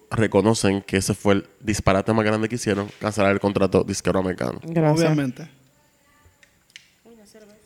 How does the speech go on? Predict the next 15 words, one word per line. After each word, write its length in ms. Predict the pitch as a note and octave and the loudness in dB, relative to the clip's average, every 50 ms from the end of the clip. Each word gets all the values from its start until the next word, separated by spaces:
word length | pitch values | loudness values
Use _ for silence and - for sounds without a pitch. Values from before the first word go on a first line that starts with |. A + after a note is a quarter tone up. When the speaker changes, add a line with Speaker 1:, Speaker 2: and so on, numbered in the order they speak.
| - - - - - _ _ _ _ _ _ - | -20 -20 -20 -20 -20 _ _ _ _ _ _ -6
Speaker 1:
Eh, 400 | A2 A2+ A2+ A#2 A#2 A#2 A2 - | -2 0 0 2 2 0 0 -2
ese 200 | A#2 B2+ - F3 | -4 -4 -4 -2
sonido 360 | - G3 F3 D#3+ D3 C3+ B2+ | 0 2 2 4 4 4 4
de 60 | A#2+ | 2
esos 200 | B2+ C3 D3+ C#3 | 0 0 -2 0
dos 200 | - D3 C#3+ - | 0 0 0 2
discos, 640 | - A#2+ G#2 F#2+ - - G2+ G#2+ G#2+ - - - - - - - - - - - - - - - - - - - - _ _ - | 0 0 0 0 -2 -4 -4 -4 -4 -8 -10 -12 -16 -20 -20 -20 -20 -20 -20 -20 -20 -18 -16 -14 -14 -16 -16 -20 -20 _ _ -4
dicen, 460 | G#2+ A2+ A2 G#2 - G#2 F#2+ G2 - - _ _ _ - - - - _ _ _ _ - _ - _ _ - - _ _ _ _ _ _ _ - | -2 0 0 0 -2 -4 -4 -6 -8 -14 _ _ _ -20 -20 -20 -20 _ _ _ _ -20 _ -20 _ _ -20 -20 _ _ _ _ _ _ _ -6
eh, 180 | - G#2+ A2 | -2 -2 -2
se 120 | G#2+ - A#2+ | 0 0 2
adelantó 400 | G#2 G#2+ G2+ G2+ G#2 G#2 A2+ A2 | 2 2 2 2 2 2 2 0
mucho 240 | A2+ A#2+ - B2+ | 0 0 -2 -4
a 20 | A#2+ | -4
su 140 | A#2+ C#3+ C3 | -4 -4 -2
tiempo 420 | - A#2 G2+ F#2+ F#2 - A2+ A#2+ | 0 0 0 2 0 -2 -4 -4